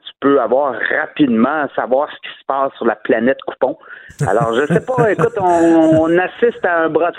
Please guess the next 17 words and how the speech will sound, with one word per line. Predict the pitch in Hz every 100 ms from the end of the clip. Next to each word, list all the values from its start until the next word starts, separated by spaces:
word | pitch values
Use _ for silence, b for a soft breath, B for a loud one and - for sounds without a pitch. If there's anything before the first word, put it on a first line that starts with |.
| -
fer | 165 165 180
transcontinental | 185 180 - 180 165 - 165 147 160 165
qui | 156
est |
le |
propriétaire | - 143 143 139
du | 147
Publisac, | 131 113 - 147 _ B B B
a | 131
fait | 180 170 _ _ -
plusieurs | 202 190 180 208
rencontres | 160 156 123 156 156 147
avec | 131 131
le | 135
gouvernement | 120 135 131 127 139
du | - -
Québec, | 139 107 98 110